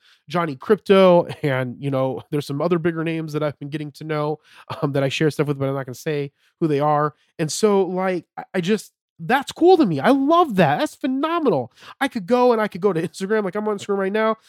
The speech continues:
Let's go, like, ooh, pigs. So again, lots of pigs and red pandas on my Instagram. It's just literally pigs, red pandas, and otters.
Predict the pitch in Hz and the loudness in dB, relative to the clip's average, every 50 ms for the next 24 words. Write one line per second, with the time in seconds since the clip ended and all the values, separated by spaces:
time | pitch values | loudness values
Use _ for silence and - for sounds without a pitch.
0 | _ _ - 196 - 214 208 202 185 170 147 - 226 185 - - 214 190 143 127 | _ _ -6 -2 2 2 2 4 2 0 -2 -4 -8 -8 -6 -4 -4 -4 -4 -8
1 | - _ _ _ _ _ _ - 185 185 175 135 104 117 147 143 165 160 147 147 | -16 _ _ _ _ _ _ -2 0 2 2 0 -2 -8 -6 -4 -2 -2 -2 -2
2 | 147 160 170 165 - 165 - - - 170 160 147 147 139 143 139 135 - - 143 | -2 -2 -2 -2 -4 -10 -12 -6 -4 -4 -2 -2 0 0 0 0 0 -2 -4 -6
3 | 143 139 139 123 113 - 151 143 123 120 127 - - 123 - - - 127 123 120 | -6 -6 -6 -10 -10 -10 -10 -8 -8 -10 -12 -12 -12 -16 -16 -16 -16 -12 -12 -10
4 | 117 117 117 113 - 123 131 - - 196 175 - - 135 135 143 151 143 147 147 | -10 -10 -12 -12 -14 -20 -18 -4 -2 0 0 0 -2 -8 -6 -6 -4 -2 -2 -4
5 | 139 135 123 - - - 165 160 147 143 135 - - 143 135 127 - 131 131 127 | -4 -6 -8 -10 -12 -10 -10 -10 -10 -12 -18 -14 -12 -12 -12 -10 -10 -10 -10 -8
6 | 123 127 117 117 117 - - 110 113 123 117 120 117 110 - - _ | -8 -10 -12 -12 -16 -18 -16 _ -12 -10 -10 -10 -12 -14 -16 -20 _